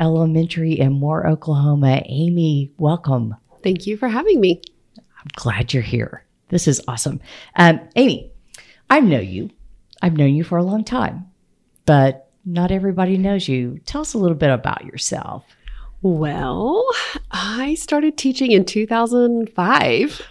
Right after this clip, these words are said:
Speaker 2: Gosh, that seems like a long time ago, almost
Speaker 1: Yeah.
Speaker 2: twenty years ago.
Speaker 1: Yeah.
Speaker 2: My first couple of years were in, um, Catholic schools, and then I transitioned to public schools. Uh, spent most, my whole career basically in early childhood education. That's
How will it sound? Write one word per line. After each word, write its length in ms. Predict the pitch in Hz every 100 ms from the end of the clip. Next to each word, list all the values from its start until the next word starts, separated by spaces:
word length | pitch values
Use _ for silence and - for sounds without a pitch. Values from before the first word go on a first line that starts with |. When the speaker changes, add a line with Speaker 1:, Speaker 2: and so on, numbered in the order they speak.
| _ -
Speaker 2:
Gosh, 240 | 202 208
that 140 | 208 190
seems 240 | 202 190
like 140 | 196 196
a 60 |
long 240 | 202 202 233
time 220 | 262 269
ago, 260 | 311 - -
almost 360 | 165 - 170
Speaker 1:
Yeah. 60 | 156
Speaker 2:
twenty 200 | - 262
years 220 | 262 349
ago. 260 | 320 175 160
Speaker 1:
Yeah. 260 | 190 180 170 - -
Speaker 2:
My 140 | 208 214
first 320 | 214 208 -
couple 280 | 220 214 220
of 140 | 214
years 560 | 196 202 190 185 233 -
were 260 | 190 175
in, 560 | - - 165 160 156 170
um, 340 | - 160 151 151
Catholic 440 | - 185 185 285 -
schools, 640 | - - 170 202 427 - - - - -
and 180 | 175 165
then 100 | 160
I 120 | 156
transitioned 580 | 170 160 160 156 170 175
to 100 | 208
public 420 | - 170 175 -
schools. 760 | - 175 170 185 220 233 - - - - -
Uh, 200 | 170 175 175
spent 320 | - 196 - 170
most, 340 | 175 175 - -
my 200 | 170 185
whole 180 | 220 233
career 320 | - 202 180
basically 540 | 175 180 208 - 208
in 100 | 202
early 240 | - 165 180
childhood 560 | 180 180 175 190 190
education. 800 | 185 170 - 180 160 - 180 208
That's 420 | 208 196 - -